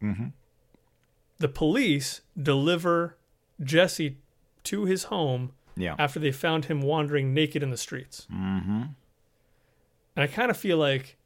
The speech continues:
Speaker 2: how is that not tied in somewhat to the investigation of how the coach died that night? Seems like some pretty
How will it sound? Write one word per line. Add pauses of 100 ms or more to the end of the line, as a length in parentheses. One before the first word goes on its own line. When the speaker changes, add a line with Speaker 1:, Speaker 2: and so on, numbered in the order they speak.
(240)
Speaker 2:
how
is
that
not
tied
in
somewhat
to
the
investigation
of
how
the
coach
died
that
night? (1700)
Seems
like
some
pretty